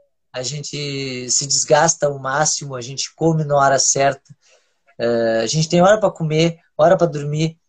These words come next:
hora pra treinar, hora pra descansar, é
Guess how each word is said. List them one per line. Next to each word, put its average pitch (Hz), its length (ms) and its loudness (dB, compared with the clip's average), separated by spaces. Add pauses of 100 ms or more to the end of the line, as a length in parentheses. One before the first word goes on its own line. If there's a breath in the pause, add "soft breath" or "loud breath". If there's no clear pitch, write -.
(240)
hora 170 200 6
pra 170 140 2
treinar, 160 560 2
hora 170 180 6
pra 165 120 2
descansar, 151 600 0
é 135 280 -2